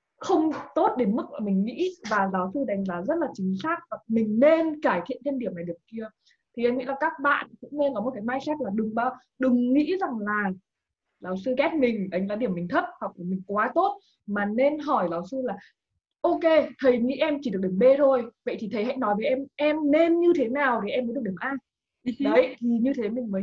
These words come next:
Speaker 1: hiểu được cái objective của người ta là gì thì mình, mình theo được.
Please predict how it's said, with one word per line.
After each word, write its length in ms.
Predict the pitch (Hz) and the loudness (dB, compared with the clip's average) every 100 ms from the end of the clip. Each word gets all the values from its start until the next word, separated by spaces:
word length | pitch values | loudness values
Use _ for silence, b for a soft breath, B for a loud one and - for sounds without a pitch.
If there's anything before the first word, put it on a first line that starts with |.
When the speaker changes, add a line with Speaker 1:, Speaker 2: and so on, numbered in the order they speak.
| 285 | 2
Speaker 1:
hiểu 220 | 277 175 | 2 0
được 80 | 185 | -6
cái 100 | - 254 | -10 -8
objective 340 | 294 302 320 - | -10 -8 -8 -8
của 80 | |
người 140 | 180 175 | -12 -10
ta 140 | 226 226 | -8 -8
là 140 | 190 | -8
gì 200 | 170 180 185 | -8 -10 -12
thì 60 | 180 | -16
mình, 160 | 175 175 _ _ | -16 -20 _ _
mình 120 | 196 185 | -10 -10
theo 160 | 240 233 | -8 -8
được. 140 | 190 | -8